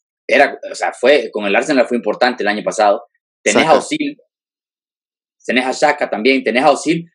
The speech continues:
Speaker 1: compraste, te trajiste a Tomás Partey en el medio. Eso defensivamente debió haber sido una solución inmediata. Eh, tra-, eh, en la, el de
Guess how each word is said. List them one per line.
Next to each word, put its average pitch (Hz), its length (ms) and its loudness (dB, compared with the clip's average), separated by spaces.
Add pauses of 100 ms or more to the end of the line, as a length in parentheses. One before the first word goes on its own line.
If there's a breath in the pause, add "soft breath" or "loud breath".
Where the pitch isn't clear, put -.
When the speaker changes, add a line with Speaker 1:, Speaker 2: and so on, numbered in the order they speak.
Speaker 1:
compraste, 127 600 0
te 117 240 -4
trajiste 127 440 0
a 151 120 4
Tomás 131 260 -2
Partey 120 540 0 (160)
en 104 160 -6
el 107 40 -4
medio. 110 440 2 (200)
Eso 151 260 2
defensivamente 143 800 2
debió 107 200 0
haber 123 120 4
sido 135 180 2
una 135 100 0
solución 120 500 0
inmediata. 101 520 0 (540)
Eh, 123 240 4
tra-, 127 180 0
eh, 117 340 2
en 120 240 2
la, 131 60 2
el 120 200 0
de 110 460 4